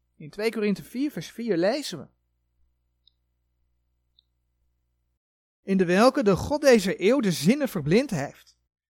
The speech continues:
namelijk der ongelovigen, opdat hen niet bestralen de verlichting van het evangelie der heerlijkheid van Christus, die het beeld Gods is." Ja, de duivel verblindt, de vijand van God verblindt, zodat mensen,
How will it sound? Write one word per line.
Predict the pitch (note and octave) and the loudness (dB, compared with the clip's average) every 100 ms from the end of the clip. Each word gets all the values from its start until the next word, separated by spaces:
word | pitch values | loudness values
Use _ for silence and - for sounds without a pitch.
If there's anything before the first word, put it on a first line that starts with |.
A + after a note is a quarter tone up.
| _ | _
namelijk | E3+ G3+ A#3+ G#3 | 0 2 4 2
der | E3 F#3 F3 | 2 0 0
ongelovigen, | G#3+ D4 - F#3+ G3+ F#3+ - - D#3+ | -2 -2 -4 0 0 0 -6 -8 -6
opdat | F3+ E3+ G3 G3+ | -6 -2 -2 -2
hen | G3 F#3 | -2 0
niet | A3 - | -2 -4
bestralen | F#3+ E3+ - G3+ G#3+ C4 B3+ A#3 | -10 -10 -8 -4 -2 -2 -2 0
de | F#3+ | -2
verlichting | - D3+ F3+ C4+ - B3 A3+ | -2 -2 0 -2 -6 -10 -8
van | G#3+ | -4
het | F#3+ - | -4 -2
evangelie | G3 F#3+ D#3 - G#3 C4+ B3 | -4 -2 -6 -6 -8 -8 -4
der | G3+ | -2
heerlijkheid | E3+ F#3 G3+ G3+ F#3 F3+ | 2 2 0 -6 -8 -8
van | - E3+ | -10 -14
Christus, | - F3 - C#3 C3 - _ _ _ | -6 -6 -6 -14 -16 -20 _ _ _
die | F3+ D#3+ | -2 -2
het | B2+ | -2
beeld | D3+ D#3+ E3 - _ _ | -4 -2 -2 -6 _ _
Gods | - G3 G#3+ | -6 -4 -4
is." | E3+ B2 - | -6 -12 -18
Ja, | - G3+ | -12 -12
de | A#3 F#3+ | 0 0
duivel | D3 F#3 C#4 C#4+ A#3+ | 2 2 2 0 -8
verblindt, | - C#3+ E3+ G#3 E4 - - _ _ _ | -8 0 4 4 2 -6 -18 _ _ _
de | - | -20
vijand | - G3 A3+ F#3+ | -10 -6 -6 -8
van | - | -10
God | D3+ - B3 | -12 -10 -10
verblindt, | - C3 E3+ C4 E4 - _ _ _ _ | -10 -2 0 0 -2 -14 _ _ _ _
zodat | - A3 G3+ F#3+ | -2 0 2 0
mensen, | F#3 B3+ - C4 B3+ A3 | 2 0 0 4 4 2